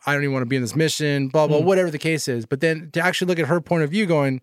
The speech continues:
Speaker 1: "Hey, I've also lost people as well. Like, you're not the only one here.
Speaker 2: Yeah.
Speaker 1: Like, I,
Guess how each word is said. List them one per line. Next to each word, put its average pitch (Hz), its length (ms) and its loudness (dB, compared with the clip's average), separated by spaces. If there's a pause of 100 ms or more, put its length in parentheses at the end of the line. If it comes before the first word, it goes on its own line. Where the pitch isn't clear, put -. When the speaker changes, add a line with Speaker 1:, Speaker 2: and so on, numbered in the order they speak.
(280)
Speaker 1:
"Hey, 208 220 0
I've 254 220 2
also 196 240 0
lost 156 360 2
people 160 280 -2
as 120 120 -2
well. 143 280 2
Like, 120 160 -2
you're 151 80 -2
not 156 140 -2
the - 160 -20
only 156 320 2
one 143 300 0
here. 123 600 0
Speaker 2:
Yeah. 95 220 -8 (120)
Speaker 1:
Like, 139 200 -4
I, 156 180 2